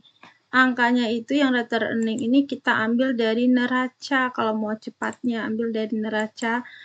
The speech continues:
atau laporan perubahan modal ini. Nah, kita lihat di sini return earning-nya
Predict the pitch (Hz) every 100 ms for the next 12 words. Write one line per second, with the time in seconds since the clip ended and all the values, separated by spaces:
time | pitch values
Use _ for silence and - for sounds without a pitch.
0 | - - 233 233 - 262 247 240 220 220
1 | 240 254 - 220 208 220 220 202 196 190
2 | 185 220 202 208 190 _ _ _ - _
3 | - 214 202 - - 208 208 208 240 240
4 | 233 - 240 233 240 247 233 - 214 -
5 | 208 220 208 208 214 214 220 233 254 277